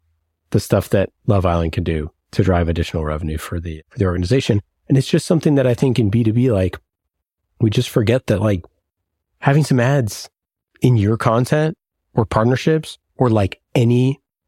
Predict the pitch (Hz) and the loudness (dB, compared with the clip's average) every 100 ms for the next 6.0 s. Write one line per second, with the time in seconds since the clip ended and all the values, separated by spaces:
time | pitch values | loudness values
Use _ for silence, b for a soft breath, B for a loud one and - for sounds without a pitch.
0 | _ - 117 117 120 131 120 139 127 110 | _ -2 0 2 2 0 0 -2 0 0
1 | 104 110 101 107 - 139 131 95 104 - | 0 0 0 0 0 -2 0 -2 -2 -4
2 | - - 95 104 104 110 104 92 110 123 | -8 -2 0 0 0 2 2 2 0 0
3 | 139 147 165 170 - _ _ _ _ _ | 0 0 0 -2 -6 _ _ _ _ _
4 | _ _ - 208 214 208 220 190 - - | _ _ -2 0 2 2 2 0 -2 -12
5 | _ _ _ - 175 185 156 190 202 - | _ _ _ 0 2 2 2 0 0 -4